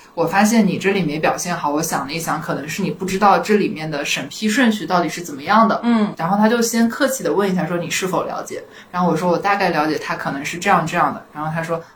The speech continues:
Speaker 1: ，“嗯，但是某件事情是要在某件事情之前，所以你做出来的，当时也是反馈一个表格嘛，说，所以你做出来这两个表格之间，就是你这两个时间明显排错，是没有逻辑顺序的，是因为你这个知识点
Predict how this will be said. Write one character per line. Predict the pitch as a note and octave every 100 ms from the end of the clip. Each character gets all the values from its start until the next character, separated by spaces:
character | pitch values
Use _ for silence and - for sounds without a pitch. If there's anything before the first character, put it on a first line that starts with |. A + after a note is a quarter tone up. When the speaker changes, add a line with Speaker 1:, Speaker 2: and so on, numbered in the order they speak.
| F3
Speaker 1:
，“嗯， | D3+ - -
但 | A3
是 | G#3 G#3 -
某 | E3+ C3
件 | G#3
事 | G#3+ A#3+
情 | F3 E3
是 |
要 | G3
在 | F3+ F3+
某 | D#3
件 | - F3+
事 | F3+
情 | F3+ E3
之 | A3 G#3
前， | - - -
所 | - G3
以 |
你 | F3+
做 | D#3 A3+
出 | A3 G3+
来 | D3 C#3+
的， | D3+ D3+ - -
当 | A#3
时 | A3+
也 | F#3
是 | -
反 | G3 D3
馈 | C3 G#3
一 | F3+
个 |
表 | F#3 D#3 C#3
格 | B2
嘛， | C3+ - _ -
说， | F#3+
所 | F#3+ G#3
以 |
你 | G#3+
做 | - C4
出 | -
来 | E3
这 | E3+ G#3+
两 | C#3+
个 | -
表 | E3+ -
格 | - D3+
之 | -
间， | G#3+ G#3+ A3 G#3+
就 | G#3+
是 | G#3
你 | E3+ D#3+
这 | A#3+
两 | A3+
个 | D3
时 | -
间 | E3+ G3
明 | F3
显 | G#3+ F3+
排 | E3 C3+
错， | -
是 | E3 E3+
没 | D#3+
有 |
逻 | B3 -
辑 | B2+
顺 | D3 D#3
序 | - C#3+
的， |
是 | D3 G3+
因 |
为 | G3+
你 | F3
这 | G3+
个 | F#3
知 | A3 C#4
识 | D4+
点 | F3